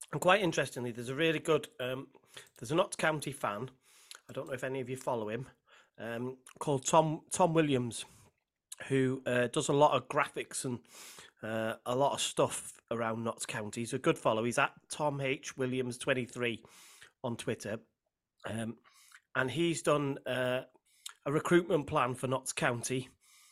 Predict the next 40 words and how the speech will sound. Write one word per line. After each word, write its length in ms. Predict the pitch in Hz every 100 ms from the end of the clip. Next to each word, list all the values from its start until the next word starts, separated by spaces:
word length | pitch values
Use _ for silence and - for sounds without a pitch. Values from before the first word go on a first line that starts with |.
| - _ _ 113
uh, 160 | 113 -
a 60 |
little 180 | 135 127
presentation 720 | 131 151 135 - 160 143 151
that 80 | 123
he's 160 | 120 110
put 220 | - 139
together. 300 | - 123 110
He 80 | 113
does 200 | 151 131
this 140 | 107
quite 220 | - 117
regularly. 240 | 120 117 117
He 140 | 120
did 40 | 120
it 80 |
at 60 | 107
the 40 |
start 260 | - 117 113
of 40 |
the 60 | 110
season 340 | - 123 107 107
as 120 | -
well. 220 | 120 - - - - _ - -
And, 220 | 139 143
um, 280 | 139 139 143 _ _ _ -
it's 100 | 151
quite 220 | - 208 220
interesting 560 | 202 226 202 185 143
looking 260 | 165 165 147
at 80 | -
how 280 | 160 160 139
thin 500 | - - 175 151 135
their 180 | 139
squad 380 | 131 - 151 151
is 340 | 127 123 - - _
compared 480 | - 127 147 135 131
to 140 | 139
ours. 500 | 120 123 113 98 - - _ _ - - _ _
Uh, 120 | 104